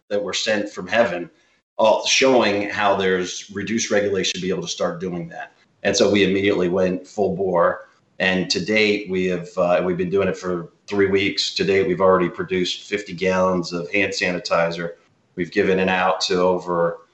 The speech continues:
fifty-five different first responders, medical professionals, U G I, you know, all the people that are in, that are out in the public that don't have a choice.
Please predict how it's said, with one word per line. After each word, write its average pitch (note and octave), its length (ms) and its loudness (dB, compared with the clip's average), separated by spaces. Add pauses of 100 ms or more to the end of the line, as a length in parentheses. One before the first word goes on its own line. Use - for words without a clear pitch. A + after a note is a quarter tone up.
fifty-five G2 680 0
different F#2+ 520 0
first - 320 -2
responders, F#2 1120 0
medical F#2+ 500 0
professionals, F2+ 1040 -2 (220)
U G#2 200 2
G G2+ 220 2
I, F#2+ 560 4
you F#2+ 280 0
know, G2+ 60 2
all B2+ 160 6
the C#3 80 0
people G#2+ 260 0
that G#2 100 4
are G2+ 80 2
in, F#2+ 160 -6
that G2 140 2
are G#2 100 4
out A2+ 140 2 (200)
in G#2 80 -6
the G2+ 80 -4
public - 400 0
that E2+ 100 -10
don't G2 140 -4
have E2+ 100 -6
a E2 40 -18
choice. - 640 -6